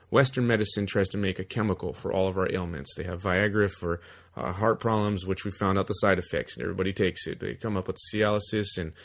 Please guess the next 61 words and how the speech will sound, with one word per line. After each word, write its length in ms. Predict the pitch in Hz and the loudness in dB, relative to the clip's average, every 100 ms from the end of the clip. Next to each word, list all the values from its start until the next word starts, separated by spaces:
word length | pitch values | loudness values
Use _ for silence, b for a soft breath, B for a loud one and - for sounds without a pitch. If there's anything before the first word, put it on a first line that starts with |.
| B B | B B
and 180 | - 82 | -6 0
all 140 | 95 107 | 4 4
these 160 | 101 | 4
other 140 | 110 107 | 4 4
medications 520 | 104 101 101 98 92 | 2 2 0 0 -4
to 60 | 98 | -4
control 420 | 98 - 101 95 | -4 0 2 2
with 160 | 92 - B - | -2 -8 B -4
cholesterol, 640 | 117 110 104 101 98 90 | 2 4 2 0 0 0
instead 220 | 87 139 | -2 -2
of 140 | 127 - | -4 -2
teaching 420 | 123 113 107 92 | -2 0 0 0
us 180 | 82 - | -2 -4
that 180 | - - B B | -4 -6 B B
the 80 | - | -4
human 240 | 117 113 | 0 2
body 240 | 98 104 104 | 4 4 4
is 140 | 90 | 2
resilient. 640 | 92 87 104 104 92 85 - | 0 0 2 2 2 -2 -6
You 80 | 90 | -4
know, 220 | 87 87 B B | -4 -6 B B
you 100 | 123 | 2
don't 120 | 113 | 6
need 160 | 127 120 | 6 6
to 80 | |
work 300 | 101 120 113 | 6 6 6
out 280 | 117 92 67 - | 4 2 0 -2
an 160 | 107 | 0
hour 280 | 104 104 101 | 4 6 6
a 60 | 101 | 6
day 260 | 95 101 | 4 4
in 100 | 90 | 4
a 40 | 85 | 2
gym 360 | 98 110 104 | 2 2 2
to 80 | 92 | 0
be 160 | 90 95 | -2 0
healthy. 380 | 110 107 92 82 | 2 2 0 -6
You 140 | 95 | -4
can 140 | 101 | -4
actually 320 | 104 104 - 104 | -4 -2 -2 -2
go 100 | 104 | 0
hiking 360 | 107 - 113 | 0 0 0
in 80 | 104 | -2
the 80 | 98 | 0
hills 300 | 117 117 101 | 2 2 0
or 80 | 73 | -4
work 220 | 117 120 | -4 0
in 60 | |
your 140 | 110 107 | 0 4
garden 420 | 117 120 110 92 B B B | 6 6 6 0 B B B
or, 240 | - 113 107 | 0 2 2
you 140 | - | 0
know, 100 | 104 | -2
grow 240 | 101 117 123 | 4 6 6
plants 380 | - 127 120 | 2 0 2
that 100 | - | 2
are 100 | 101 101 | 2 2
healthy 260 | 120 117 | 2 0
for 240 | 101 101 95 | -4 0 0
you. 220 | 92 | 0
And 100 | 90 | -2